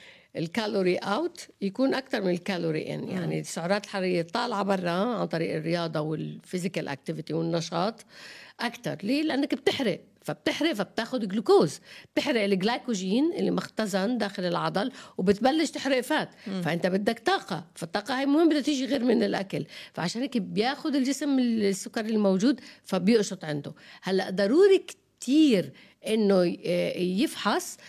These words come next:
Speaker 1: آه، في حالتين ما لازم يلعب رياضة، إذا كان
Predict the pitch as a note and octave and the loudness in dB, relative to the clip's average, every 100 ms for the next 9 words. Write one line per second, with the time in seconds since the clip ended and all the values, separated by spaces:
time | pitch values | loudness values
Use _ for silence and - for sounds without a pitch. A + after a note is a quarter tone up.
0 | - - - - D#3+ E3+ B3+ - A3+ E4 | -20 -20 -10 -6 -6 -4 -2 -2 0 2
1 | D4+ C#4 B3 G3+ E3 D3 C#3+ D#3+ C#3 C3+ | 4 4 2 -2 -2 -2 -4 -6 -4 -6
2 | - D3 - _ _ - - - E3+ G3+ | -6 -12 -14 _ _ -20 -18 -4 -2 -2
3 | G3+ A#3+ E3+ | -2 -2 -4